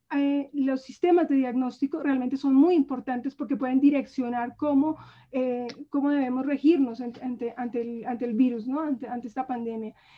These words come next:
Eh, y los sistemas de diagnóstico, eh, fueron escasos, los insumos para construirlos fueron escasos y nuestro país tiene recursos limitados. Por eso, desde nuestro punto de vista, fue cómo podemos ayudar a eso.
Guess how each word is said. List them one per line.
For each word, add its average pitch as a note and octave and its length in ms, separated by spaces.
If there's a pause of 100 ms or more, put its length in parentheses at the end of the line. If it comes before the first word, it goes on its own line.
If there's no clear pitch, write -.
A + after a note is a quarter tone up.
(260)
Eh, C4 400
y D4+ 60
los C4+ 140
sistemas C#4 340
de D#4 80
diagnóstico, C#4+ 880
eh, B3+ 400 (300)
fueron C#4 260
escasos, C#4 640 (240)
los C4 260
insumos C4+ 540
para A#3 240
construirlos B3+ 540
fueron C4 280
escasos C4 480
y D#4 80
nuestro C#4 300
país C#4 300
tiene D4 180
recursos B3+ 500
limitados. A#3+ 640 (260)
Por C4 160
eso, C4+ 420
desde C4 240
nuestro B3+ 320
punto D4+ 240
de E4+ 80
vista, D#4 480
fue D4+ 160
cómo D#4+ 340
podemos C#4 420
ayudar A#3 380
a A#3+ 160
eso. A3+ 240